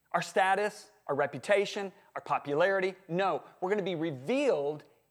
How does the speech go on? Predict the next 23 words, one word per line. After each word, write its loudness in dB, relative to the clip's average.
in -2
our 0
actual -2
image. -2
This 2
is -2
so 2
important. 2
Listen 0
to -6
First 0
Corinthians -4
chapter 0
four, 2
verse 0
five. 4
Paul 8
says, 2
"So 4
don't 8
make 2
any 0
judgments 2